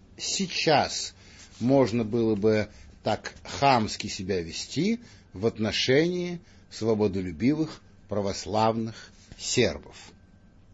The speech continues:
С французской революцией не мог примириться Божией милостью император Павел.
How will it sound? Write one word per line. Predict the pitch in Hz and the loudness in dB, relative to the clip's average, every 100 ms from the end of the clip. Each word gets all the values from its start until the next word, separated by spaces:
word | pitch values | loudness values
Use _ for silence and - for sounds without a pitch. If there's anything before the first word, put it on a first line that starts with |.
| - | -4
С | |
французской | - 202 214 277 269 | 4 6 6 6 6
революцией | 254 262 285 - 254 240 | 8 8 6 6 6 8
не | 240 | 10
мог | 233 202 - | 8 6 4
примириться | - 123 123 123 185 - - 185 180 175 - - | 4 6 6 6 2 -4 0 2 2 0 -6 -20
Божией | - 104 156 120 120 110 | -6 4 6 6 4 4
милостью | 101 135 202 190 - - 156 - - - - | 6 4 4 2 -2 -6 -8 -10 -20 -20 -10
император | 107 104 117 117 120 135 | -4 0 4 6 6 2
Павел. | - 87 80 - | -4 -6 -8 -14